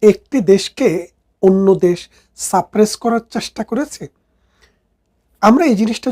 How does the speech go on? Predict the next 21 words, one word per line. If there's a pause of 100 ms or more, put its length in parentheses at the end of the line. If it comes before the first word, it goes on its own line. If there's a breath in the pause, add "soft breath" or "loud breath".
যদি
একটু (100)
দেখি, (480)
তাহলে
আমরা (120)
বুঝব (760)
ভারত (180)
বাংলাদেশ (580)
এই (100)
দুটি (140)
দেশের
মধ্যে
যে (100)
সম্পর্ক, (2000 soft breath)
এই (180)
সম্পর্ককে (600 soft breath)
বিষাক্ত (140)
করে (120)
তোলার (100)
পিছনের (460 soft breath)
কারণগুলা